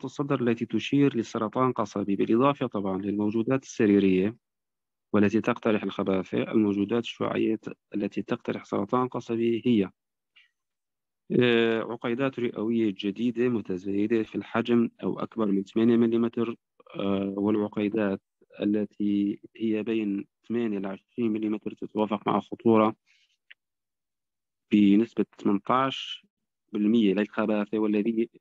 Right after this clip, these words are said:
والتي تكون أكبر من عشرين مليمتر خطورتها بالنسبة للخباثة فوق الخمسين في المية. يكون تقييم العقيدات الرئوية بشكل عام على، بطلب طبق محوري مع حقن مادة ظليلة متبوعة بالتنظير القصبي أو إيكو عبر القصبات،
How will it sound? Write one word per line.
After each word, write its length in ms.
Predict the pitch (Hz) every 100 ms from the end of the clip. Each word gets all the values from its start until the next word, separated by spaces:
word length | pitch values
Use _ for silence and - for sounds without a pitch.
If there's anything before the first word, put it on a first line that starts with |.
| _ _ -
والتي 260 | 117 120
تكون 360 | 117 113 127 113
أكبر 400 | - 139 139 113
من 160 | 110 107
عشرين 320 | 104 - 113
مليمتر 540 | 110 110 104 113 110 _
خطورتها 640 | - - 120 113 - 113 127 _ _ _ _ _ _ 110
بالنسبة 260 | 120 -
للخباثة 640 | 113 104 113 104 104 - 110 - _
فوق 240 | - 107 107
الخمسين 380 | 107 - - 110
في 80 | -
المية. 420 | 101 101 - _ _ _ _ _ _ _ _ _ _ _ 120
يكون 300 | 117 160 151
تقييم 360 | 143 - 170
العقيدات 520 | 151 127 120 120 143
الرئوية 360 | 131 123 127 131
بشكل 320 | 117 127 120
عام 260 | 120 127 131
على، 200 | 113 -
بطلب 360 | 110 - 127 -
طبق 240 | 123 117 -
محوري 340 | 117 - 117
مع 140 | 110 107
حقن 340 | - 123 113
مادة 300 | 107 107 107
ظليلة 440 | 98 101 110 113
متبوعة 360 | 113 101 - 107
بالتنظير 460 | 107 101 101 107 107
القصبي 580 | 101 113 - 110 113
أو 200 | 104 110
إيكو 200 | - -
عبر 180 | 107 107
القصبات، 640 | 104 - - 107 110 120